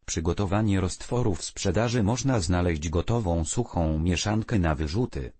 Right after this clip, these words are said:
jednak możesz przygotować roztwór z własnymi siłami,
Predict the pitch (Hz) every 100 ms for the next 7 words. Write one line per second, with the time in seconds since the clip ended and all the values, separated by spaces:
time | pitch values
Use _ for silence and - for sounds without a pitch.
0 | _ 87 107 98 101 - 127 143 127 -
1 | - - 80 - 113 90 82 - 110 131
2 | - - 113 110 87 82 82 85 - 101
3 | 104 104 - 92 92 110 67 58